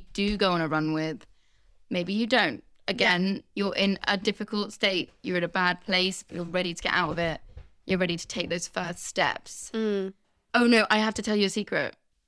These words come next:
Speaker 1: I actually have a secret, though.
Speaker 2: What? You haven't brought me up.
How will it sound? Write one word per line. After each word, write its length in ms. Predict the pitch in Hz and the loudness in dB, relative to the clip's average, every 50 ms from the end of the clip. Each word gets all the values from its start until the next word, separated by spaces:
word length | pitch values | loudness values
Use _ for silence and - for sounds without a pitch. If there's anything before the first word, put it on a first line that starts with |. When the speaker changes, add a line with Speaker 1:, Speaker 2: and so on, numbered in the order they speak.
| _ _ | _ _
Speaker 1:
I 140 | 220 208 202 | -2 0 2
actually 280 | 202 196 202 - - | 2 0 -2 -2 -6
have 80 | 202 180 | -6 -6
a 60 | 190 | -6
secret, 400 | - 190 190 - - - - - - | -8 -8 -8 -8 -8 -10 -10 -10 -10
though. 180 | - - - - _ 233 | -12 -12 -12 -14 _ -12
Speaker 2:
What? 520 | 226 233 262 277 269 220 160 - - - _ _ _ _ _ _ _ _ _ _ _ _ _ _ _ _ _ _ _ _ _ _ | -6 -2 0 2 2 2 0 -2 -6 -10 _ _ _ _ _ _ _ _ _ _ _ _ _ _ _ _ _ _ _ _ _ _
You 100 | - 247 | -2 0
haven't 160 | 254 262 233 208 | 2 2 0 -2
brought 140 | 196 196 | -4 -4
me 120 | 202 208 208 | -4 -4 -4
up. 160 | 208 208 - | -6 -8 -12